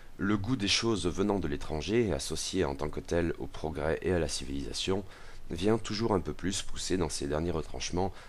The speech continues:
l'âme japonaise qui prise tant l'obscurité. L'électricité notamment est partout, et tout est subitement éclairé qui, quelques décennies, voire quelques années plus tôt seulement, demeurait dans l'ombre. La modernisation et son corollaire,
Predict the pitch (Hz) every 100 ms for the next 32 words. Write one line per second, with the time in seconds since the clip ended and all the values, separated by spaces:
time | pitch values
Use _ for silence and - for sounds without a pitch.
0 | - - 80 90 71 73 - 69 67 73
1 | 78 - - - - 90 82 - - 87
2 | 78 - - 69 - 55 - - - -
3 | - - - - 80 78 - 82 - 76
4 | 92 104 85 82 87 98 - 87 85 -
5 | 82 - - - - - 95 98 135 139
6 | 92 - 104 98 95 85 87 - 85 82
7 | 120 131 - 113 117 95 82 - 76 78
8 | - 80 90 87 71 69 - 69 - 69
9 | 90 101 104 98 - 78 78 - 65 80
10 | 110 - - - - 69 67 65 92 76
11 | 64 62 58 - - - - - - -
12 | - 82 85 87 87 85 82 - - 110
13 | 95 - 76 67 71 90 113